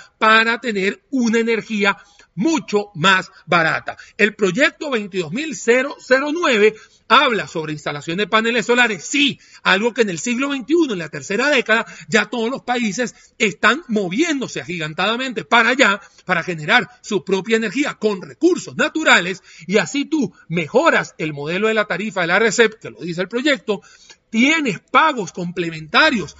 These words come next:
a, a la, a tu distribuidora de energía en los momentos donde no hay sol, porque cuando está lloviendo, cuando hay nubes o sencillamente cuando hay, está de noche, obviamente le pagas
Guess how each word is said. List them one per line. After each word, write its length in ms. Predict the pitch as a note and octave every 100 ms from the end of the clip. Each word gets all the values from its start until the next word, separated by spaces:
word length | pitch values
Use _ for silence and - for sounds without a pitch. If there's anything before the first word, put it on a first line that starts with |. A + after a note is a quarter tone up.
| - _ -
a, 300 | A#3+ C4 - _ _ _ _ -
a 140 | F3
la, 320 | E3+ E3+ - _ _ _
a 180 | D3 D3
tu 180 | D#3
distribuidora 640 | D3 B2+ C#3 D3 A3+ A#3 D3 -
de 100 | F3
energía 460 | F#3 E3+ F#3 C#4+ G#3+
en 140 | F#3 E3+
los 100 | C#3+
momentos 400 | D#3+ G#3 G#3 G#3
donde 200 | E3 C#3+
no 140 | G3+
hay 100 | A3+
sol, 340 | A3 A3+ G#3
porque 240 | - B2+ B2+
cuando 200 | C3 C3
está 160 | -
lloviendo, 540 | E3 G3+ C4+ A3+ A3 G3+
cuando 220 | C3+ C3+
hay 100 | C#3+
nubes 480 | F#3 D4+ B3+ G3 - - -
o 260 | A3 B3 -
sencillamente 720 | D#3+ C#3+ F#3+ G#3 B3 G#3+ C#3 - _
cuando 320 | F3+ E3 D#3
hay, 180 | D#3 G3
está 220 | F3 D3+ F#3
de 100 | D4+
noche, 380 | D#4 G3 A#3+ -
obviamente 580 | G3+ G#3+ G3 A3 G3 D#3
le 100 | C3
pagas 360 | F#3 G#3+ F#3